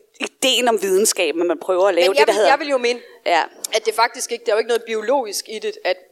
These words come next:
Speaker 2: hvis, når folk har et problem med kvindestemmer, så er det jo fordi, vi kulturelt er formet til, at kvindestemmer har en bestemt funktion. Altså,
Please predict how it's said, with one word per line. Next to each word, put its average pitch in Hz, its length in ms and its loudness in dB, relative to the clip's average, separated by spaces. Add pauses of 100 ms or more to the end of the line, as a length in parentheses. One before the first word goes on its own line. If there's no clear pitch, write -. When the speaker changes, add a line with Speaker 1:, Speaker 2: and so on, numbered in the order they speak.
(120)
Speaker 2:
hvis, 208 120 -4 (280)
når 214 140 0
folk 247 240 0
har 254 80 -2
et 202 60 -4
problem 214 280 -4
med 190 80 -12
kvindestemmer, 196 500 -6 (240)
så - 140 0
er 214 40 4
det 233 120 -4
jo 208 100 -6
fordi, 214 340 -8
vi 190 60 -12
kulturelt 196 480 -4
er 185 40 -10
formet 202 400 -4
til, 208 120 -4
at 170 120 -4
kvindestemmer 196 520 -6
har 180 200 -4
en 175 100 -8
bestemt 190 500 -6
funktion. 196 640 -2
Altså, 170 220 -4